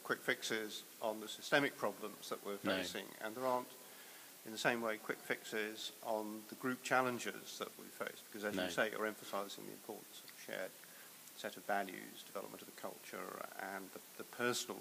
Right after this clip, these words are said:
Speaker 1: change and personal transition, inner transition, as we were hearing about,
Speaker 2: Mm-hmm.
Speaker 1: um, earlier. Is, is that approach unusual to transition, or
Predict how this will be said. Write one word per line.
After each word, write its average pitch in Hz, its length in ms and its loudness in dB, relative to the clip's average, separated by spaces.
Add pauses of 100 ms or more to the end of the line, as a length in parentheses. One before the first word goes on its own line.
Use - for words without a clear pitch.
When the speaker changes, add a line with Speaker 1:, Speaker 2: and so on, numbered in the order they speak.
Speaker 1:
change 101 420 -2
and 98 220 -10
personal 107 380 2
transition, 110 500 2
inner 123 180 4
transition, 98 640 0
as - 160 -12
we 110 100 -4
were 104 160 -8
hearing 98 280 -4 (100)
about, 95 240 0 (220)
Speaker 2:
Mm-hmm. 92 540 -4
Speaker 1:
um, 95 260 0 (180)
earlier. 107 360 2
Is, 151 260 0
is 156 220 4
that 160 320 8 (720)
approach 139 440 6
unusual 127 520 4
to - 80 -6
transition, 131 600 4
or 107 300 4